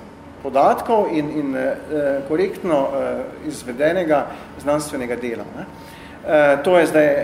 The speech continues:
en, en vidik, ne, tega, eh, drugi, eh, vidik pa je, eh, mogoče, s-, kar se meni zdi zanimivo, je v zvezi s tem, eh, eh, vrednotenjem, eh,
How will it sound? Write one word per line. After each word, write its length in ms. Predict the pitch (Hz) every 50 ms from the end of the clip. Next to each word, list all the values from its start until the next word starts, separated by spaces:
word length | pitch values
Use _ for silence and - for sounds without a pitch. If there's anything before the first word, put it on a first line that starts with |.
| - -
en, 240 | 160 170 185 190 175 170 185
en 200 | 190 208 214 208
vidik, 480 | 180 180 160 175 233 277 285 - -
ne, 200 | 160 156 165 202 220 214
tega, 360 | - 214 208 226 226 202 180 151 156 160
eh, 140 | 151 147 143 - - - - - - - -
drugi, 280 | 165 220 233 240 247 208 180 185 170 - 165
eh, 120 | 160 151
vidik 380 | 143 151 156 156 190 220 233 214 - - - -
pa 160 | 196 175 160
je, 260 | 156 156 151 147 143 139 139 135
eh, 340 | 143 - 147 143 135 127 127 127 - - - 147
mogoče, 500 | 143 143 160 180 202 202 - 226 170 143 - - - - - - - - - - - - - - - - - - - -
s-, 240 | - - - - -
kar 220 | - - 170 170 170
se 120 | - 175 156
meni 240 | 165 175 180 170
zdi 200 | 139 123 131 170
zanimivo, 560 | 175 185 165 139 123 131 147 175 196 196 165 - - - - - - -
je 280 | 160 151 151 147 143 139
v 140 | 139 131 131
zvezi 360 | 127 - - 165 185 190 190
s 140 | - - 131
tem, 260 | - - 165 170 175
eh, 40 | 170
eh, 340 | 151 127 139 131 131 123 120 127 - - 131 139 123 117 107
vrednotenjem, 840 | 117 113 107 107 127 147 175 214 - - 220 196 190 185 165 156 143 - - - - - - - - - - - - - - - - -
eh, 320 | 117 123 117 113 113 113